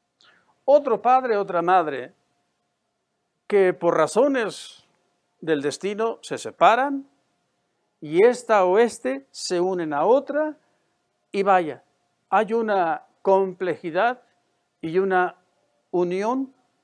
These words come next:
de diferentes familias que componen una familia. De manera común, de manera coloquial,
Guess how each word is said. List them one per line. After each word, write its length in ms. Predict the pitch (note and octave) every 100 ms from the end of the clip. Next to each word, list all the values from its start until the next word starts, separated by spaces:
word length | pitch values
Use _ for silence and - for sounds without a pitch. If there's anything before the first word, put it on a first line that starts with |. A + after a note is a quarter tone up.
| _
de 180 | D#3+ D#3
diferentes 640 | D#3 - E3 F3 E3+ D#3+
familias 680 | D3+ C#3 E3 F#3 F#3 F#3 - _ _ -
que 300 | E3 D3 -
componen 1000 | F3 E3+ E3+ - D4 E4+ C4 F3+ C#3 - _ -
una 560 | A3 F#3+ E3+ D#3 C3 _ _ _
familia. 680 | _ E3+ E3 E3 D3+ C3+ - _ _ _ _ _ _ _ _ _ _
De 160 | D#3+ E3
manera 720 | F3 F#3+ A#3 A3 F#3+ E3+ - _ _ _ _ _ _ -
común, 580 | E3+ D#3 F#3 A#3+ B3 _ _ _ _ _ -
de 160 | D#3+
manera 760 | D#3 D#3 E3 E3+ D#3+ D3 B2+ A2 _ _ _ _
coloquial, 760 | - D#3 D3+ D3+ D#3+ E3+ B3+